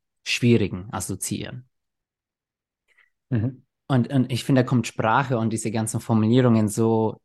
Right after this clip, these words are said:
Speaker 1: die, die treffen so auf den Punkt, weil was der Schatten letztlich ist, es ist der Bereich unserer Psyche, die wir sozusagen verbannt haben. Und wenn wir unser Bewusstsein mit Licht gleichsetzen,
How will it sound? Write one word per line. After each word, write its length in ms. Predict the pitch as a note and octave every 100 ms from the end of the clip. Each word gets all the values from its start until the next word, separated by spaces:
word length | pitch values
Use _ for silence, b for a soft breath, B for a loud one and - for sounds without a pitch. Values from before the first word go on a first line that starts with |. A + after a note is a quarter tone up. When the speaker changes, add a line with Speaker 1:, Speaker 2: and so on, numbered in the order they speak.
| -
Speaker 1:
die, 100 | A2+
die 140 | A2+
treffen 280 | - C3+ C3+
so 160 | B2 A2+
auf 120 | -
den 160 | A2+
Punkt, 260 | G#2 C#3+ C3+
weil 180 | A2 G#2
was 140 | A2+
der 100 | A#2
Schatten 360 | - C3 B2+ A2+
letztlich 440 | A#2 A#2 A#2 A2+
ist, 180 | C3 -
es 140 | A2
ist 220 | A2+ - b b b b -
der 200 | A#2+ C#3
Bereich 440 | C3 A2 A2+ B2
unserer 300 | A#2 A2 G#2+
Psyche, 760 | - - D#3 D3+ A2+ A#2 C#3 C#3 _
die 180 | A#2+ G#2+
wir 240 | A2 A2 G#2
sozusagen 680 | G#2+ A#2 A2 G#2+ G#2 G#2
verbannt 540 | - A2+ - A#2+ D3+ A2
haben. 500 | G2+ G2 A2+ D3 - _ _ -
Und 340 | G#2+ G#2 - -
wenn 200 | G#2+ G2+
wir 160 | A2
unser 200 | G#2+ G#2+
Bewusstsein 680 | G2 G#2 A#2+ D3 - A#2 G#2
mit 120 | G2+
Licht 400 | G#2+ A#2 E3+ -
gleichsetzen, 880 | - G#2 F#2+ - G2 F#2 - A#2 D#3+